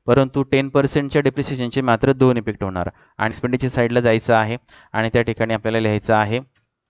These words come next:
to, खाली यायचं आहे तीन चार ओळी, to depreciation on books. ओके,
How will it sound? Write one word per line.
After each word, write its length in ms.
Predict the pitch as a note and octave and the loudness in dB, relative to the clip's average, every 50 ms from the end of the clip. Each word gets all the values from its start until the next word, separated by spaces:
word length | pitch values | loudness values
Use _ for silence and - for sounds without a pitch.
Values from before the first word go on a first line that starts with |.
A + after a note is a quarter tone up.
| _ _ _ _ _ _ _ _ _ _ _ _ _ _ _ _ _ _ - | _ _ _ _ _ _ _ _ _ _ _ _ _ _ _ _ _ _ -6
to, 60 | B2+ - _ _ - - | -6 -6 _ _ -12 -6
खाली 240 | - A#2+ A#2+ C#3 | -4 -2 0 2
यायचं 240 | C#3 B2 A2+ - A#2 | 2 0 0 0 0
आहे 60 | A2+ A#2 - | 0 0 0
तीन 160 | A#2+ A#2 A2 | -2 -2 0
चार 180 | - B2 A#2 | 2 2 2
ओळी, 300 | A#2 A2+ A2+ A#2 C3+ D#3 - _ _ _ _ - C3 | 4 2 2 0 -2 -4 -10 _ _ _ _ -2 0
to 200 | B2+ B2+ C#3 D3+ - _ - A2 | 0 0 0 -2 -6 _ -6 0
depreciation 1000 | G#2+ A2 G#2+ - A#2+ B2 A#2+ A#2 - B2+ A#2+ A#2+ A#2+ A#2+ A#2 - C3 B2+ B2+ C#3 D#3 D#3+ _ _ _ _ _ _ _ _ _ _ _ _ _ _ _ _ _ _ _ _ _ _ _ _ _ _ _ _ _ _ - | 2 2 2 2 2 0 0 0 -2 -2 0 2 2 0 0 0 -2 -2 -2 -2 -8 -16 _ _ _ _ _ _ _ _ _ _ _ _ _ _ _ _ _ _ _ _ _ _ _ _ _ _ _ _ _ _ -4
on 340 | A2 A2 A2 A2 A2+ A#2 C3 D#3 - _ _ _ - G#2 | 0 2 2 2 2 0 -2 -10 -14 _ _ _ -12 -6
books. 460 | G#2 G2+ F2+ - - - - - - - _ _ _ _ _ _ _ _ _ _ _ _ _ _ _ _ _ _ _ _ _ - | -6 -6 -6 -6 -10 -20 -20 -20 -20 -20 _ _ _ _ _ _ _ _ _ _ _ _ _ _ _ _ _ _ _ _ _ -10
ओके, 280 | A2 A2 G#2 - C#3+ D3 | -10 -8 -6 -6 -6 -6